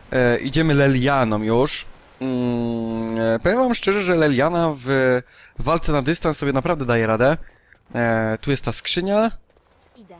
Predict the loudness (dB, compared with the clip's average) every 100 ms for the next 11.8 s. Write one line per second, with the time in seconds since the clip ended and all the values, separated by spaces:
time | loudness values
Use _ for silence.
0 | _ -2 2 2 2 0 0 0 2 2
1 | 2 0 2 0 0 -2 0 0 0 0
2 | 0 -2 -2 -6 -4 -2 -2 -2 -6 -6
3 | _ _ _ _ _ -12 -4 -2 -2 -2
4 | -2 -2 -2 -4 -4 -4 -4 0 2 0
5 | -2 -10 _ _ _ -20 -18 -20 _ _
6 | _ -10 -6 -4 -2 -2 0 -2 -2 -2
7 | 0 0 0 -2 -2 -4 -4 -2 -2 -2
8 | -4 0 0 -2 -4 -2 -2 -2 0 2
9 | -2 -10 -20 -14 -2 0 0 0 0 0
10 | -2 -2 0 2 2 0 -2 -2 -4 -2
11 | -2 0 0 0 0 4 2 2